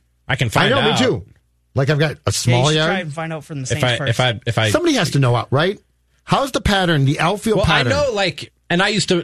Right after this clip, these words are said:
Speaker 1: not, like, intricate patterns, but when I mowed my lawn and my parents' lawn,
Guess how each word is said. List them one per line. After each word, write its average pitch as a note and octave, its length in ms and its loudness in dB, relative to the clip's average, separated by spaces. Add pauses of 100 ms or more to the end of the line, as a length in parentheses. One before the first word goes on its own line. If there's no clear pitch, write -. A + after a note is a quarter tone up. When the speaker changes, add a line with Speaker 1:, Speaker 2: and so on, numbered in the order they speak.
Speaker 1:
not, E3 240 2
like, C#3+ 300 -2
intricate D3+ 500 0
patterns, A#2+ 480 0
but C#3 200 0
when C#3+ 140 0
I C#3 120 2
mowed B2+ 340 0 (180)
my B2 220 2
lawn B2 300 0
and C3 100 2
my A#2 140 2
parents' A#2+ 400 0
lawn, B2 320 0